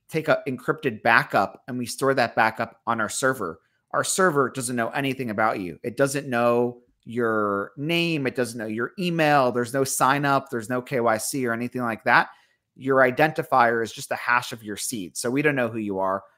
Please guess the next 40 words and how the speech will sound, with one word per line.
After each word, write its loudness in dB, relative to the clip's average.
You -8
can -4
also 0
one -2
tap 2
in -2
the -4
app 0
and -2
connect -8
over -6
Tor, -2
you -10
know, -6
if -12
you -8
want -2
even -4
more 0
privacy, -4
but -2
you 0
have 2
that 2
backup, 4
and -18
then -4
you 0
have 2
some -8
stuff 2
stored 0
on, 2
on -4
iCloud -2
keychain -6
or, -4
or -6
Google's -6
equivalent. -8